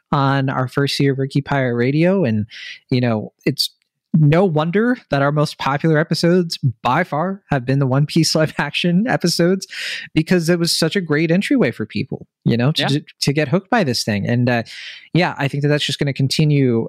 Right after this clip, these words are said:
Speaker 1: uh, as time goes on and they start to, now that the strike stuff is over, actually start to work on season two. Long way away, though. We might get G T A six before we get season two <laughs> of One Piece.
Speaker 2: Well,
Speaker 1: Who
Speaker 2: we,
Speaker 1: knows?
Speaker 2: uh, yeah, I mean, uh, Inaki's too busy going to football games.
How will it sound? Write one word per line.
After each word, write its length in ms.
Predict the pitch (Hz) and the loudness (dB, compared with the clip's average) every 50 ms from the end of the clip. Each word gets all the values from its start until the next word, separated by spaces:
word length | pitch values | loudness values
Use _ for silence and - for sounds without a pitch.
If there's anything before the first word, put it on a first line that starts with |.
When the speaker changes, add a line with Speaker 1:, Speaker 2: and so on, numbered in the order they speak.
| - - | -4 -4
Speaker 1:
uh, 40 | 139 117 117 | -4 -4 -2
as 160 | 131 127 - | -2 -4 -4
time 220 | - - 139 139 135 | -2 -4 -4 0 0
goes 180 | 139 127 117 | 0 0 0
on 240 | 123 127 156 175 151 | 0 2 2 0 0
and 140 | 120 110 110 | 0 -2 -2
they 80 | 113 107 | -2 -2
start 300 | - - 131 117 113 - | 0 0 -2 -2 -2 -2
to, 180 | - 127 117 110 | -2 -2 0 0
now 120 | 123 127 | -2 -2
that 100 | 123 123 | -2 -2
the 80 | 113 110 | -4 -4
strike 320 | - - 139 147 160 - | -2 -2 -2 -2 -2 -2
stuff 240 | - 135 120 110 - | -4 -4 -4 -2 -2
is 100 | 117 110 | 0 0
over, 300 | 117 110 104 110 113 107 - - - - - - _ _ _ _ _ _ - | 0 0 0 0 -2 -2 -4 -10 -18 -20 -20 -20 _ _ _ _ _ _ -4
actually 340 | 131 127 131 - - 165 147 | -4 -2 -2 0 0 0 0
start 260 | - - 165 160 160 | 0 0 -2 -4 -2
to 340 | - - 180 170 170 170 165 | 0 2 2 4 4 2 2
work 260 | 156 147 165 180 - | 2 0 0 0 2
on 160 | 180 170 170 | 0 0 0
season 340 | - - 185 180 - - 151 | 0 2 2 0 2 0 -2
two. 300 | - - 202 254 269 180 131 - - - - - _ _ _ _ _ - | -2 0 0 0 2 0 -2 -4 -6 -14 -18 -20 _ _ _ _ _ -2
Long 220 | 143 123 143 165 | 0 2 4 4
way 120 | 170 175 170 | 4 4 4
away, 220 | 160 143 147 185 180 | 4 4 2 2 2
though. 120 | 139 113 | 2 0
We 80 | 120 135 | 0 2
might 160 | 160 180 160 | 0 0 0
get 140 | 170 151 135 | -2 -2 -2
G 240 | 127 127 156 196 196 | -2 0 0 0 0
T 220 | - - 180 185 190 | 2 2 2 4 4
A 80 | 190 | 2
six 400 | - - - - 226 247 - - | 2 0 0 0 -2 -2 -2 -4
before 300 | - - - - 120 107 | -6 -6 -2 -2 -2 -2
we 140 | - 113 110 | -2 -4 -4
get 280 | - 120 110 101 - - | -2 -2 -4 -4 -4 -6
season 360 | - - 120 110 - 113 113 | -4 -2 -2 -2 0 0 -2
two 280 | - - 147 127 143 - - 170 - - - | 0 0 0 0 2 2 2 0 0 0 -10
<laughs> 320 | - - - - - 147 - | -14 -12 -12 -6 -4 -2 -2
of 320 | 139 131 131 131 120 123 | 0 0 0 -2 -2 -2
One 220 | 127 131 135 131 131 | -2 -2 0 -2 -2
Piece. 220 | - - 117 151 | -2 0 0 2
Speaker 2:
Well, 160 | 160 165 - | 2 0 0
Speaker 1:
Who 80 | 127 120 | -2 0
Speaker 2:
we, 140 | 127 143 143 | 0 2 2
Speaker 1:
knows? 120 | 143 - | 2 2
Speaker 2:
uh, 360 | 135 127 123 123 123 123 117 - - _ _ _ - | 0 0 -2 -2 -2 -2 -2 -4 -8 _ _ _ -4
yeah, 240 | 160 165 165 135 117 | -2 0 0 0 -2
I 40 | 117 | -2
mean, 320 | 123 127 123 120 120 120 | -2 -2 -2 -2 0 0
uh, 380 | 113 113 117 117 113 113 113 - - | 0 0 0 0 0 0 0 0 0
Inaki's 500 | 113 120 127 135 139 - - 135 120 - | 0 0 -2 -2 -4 -4 -6 -6 -6 -2
too 120 | - 135 | -4 -2
busy 280 | 120 131 127 120 127 120 | -2 0 -2 -2 -2 -2
going 340 | 113 123 123 123 127 123 113 | -2 -2 -2 0 -2 -2 -4
to 160 | - 135 120 | -4 -4 -4
football 300 | - 156 151 - 127 110 | -4 -4 -4 -4 -4 -4
games. 500 | 98 101 92 92 92 98 95 - - - | -4 -4 -6 -6 -6 -6 -6 -8 -10 -12